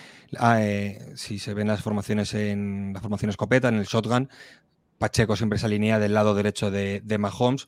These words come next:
sobre todo porque al, al haber tenido un poco también de carencia en el right tackle, eh, ayudaba también mucho a la disposición para generar un bloqueo más para las jugadas de, de pase,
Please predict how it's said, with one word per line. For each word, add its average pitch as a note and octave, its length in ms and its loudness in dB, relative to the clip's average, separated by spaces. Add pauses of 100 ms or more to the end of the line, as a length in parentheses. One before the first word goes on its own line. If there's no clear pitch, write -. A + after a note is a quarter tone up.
(300)
sobre A2 240 0
todo A2+ 160 2
porque G#2+ 300 0
al, G#2 300 0
al G#2 140 -2
haber G#2 260 0
tenido A2+ 640 2
un G#2+ 200 -6
poco A2+ 240 4
también G#2+ 220 -2
de G#2+ 100 0
carencia A2 360 4
en A2 60 4
el G#2+ 120 2
right G#2+ 180 0
tackle, B2 400 4 (420)
eh, G#2+ 60 -8
ayudaba G#2+ 400 2
también A2 280 -2
mucho A2 280 -2
a - 20 0
la G#2 60 0
disposición G#2 480 -6
para G#2 260 -2
generar G#2 380 -2
un A2 160 -2
bloqueo A#2 520 4
más A#2+ 440 -2 (320)
para A2 240 2
las G2 120 0
jugadas A2 340 0
de, G2+ 320 -2
de G#2+ 160 -2
pase, C3+ 400 4